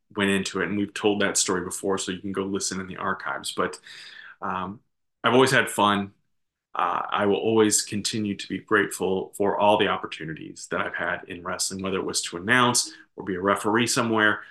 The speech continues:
or get in the ring and wrestle. And the guys that I got in there with who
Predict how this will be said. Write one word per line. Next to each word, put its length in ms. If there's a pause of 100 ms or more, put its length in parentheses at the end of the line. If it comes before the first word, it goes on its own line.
(180)
or 340
get 160
in 80
the 80
ring 180
and 120
wrestle. 380
And 120
the 80
guys 300
that 100
I 80
got 240
in 80
there 120
with 240 (500)
who 320